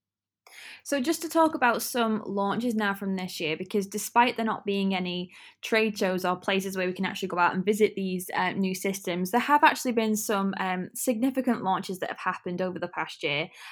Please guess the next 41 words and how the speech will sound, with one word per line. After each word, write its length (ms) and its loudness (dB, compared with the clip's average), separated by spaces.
Um, 480 4
and 100 4
one 120 6
of 60 2
the 60 6
major 280 6
trends 340 2
was 140 2
in 240 0
multi-laser 680 2
machines, 460 -4
which 160 -4
is 120 -4
something 540 0
we 120 4
covered 400 2
quite 200 4
heavily 500 0
in 140 -2
our 280 2
Form 360 -2
Next 240 -6
episode 340 -4
of 60 -10
the 80 -8
podcast 580 -6
and 100 -4
also 380 -2
in 180 0
various 400 -2
interviews 480 -4
on 120 -6
the 60 -4
website 440 -2
too. 260 -2
But 200 0
just 160 2
to 80 0
kind 220 4
of 80 0
recap, 460 4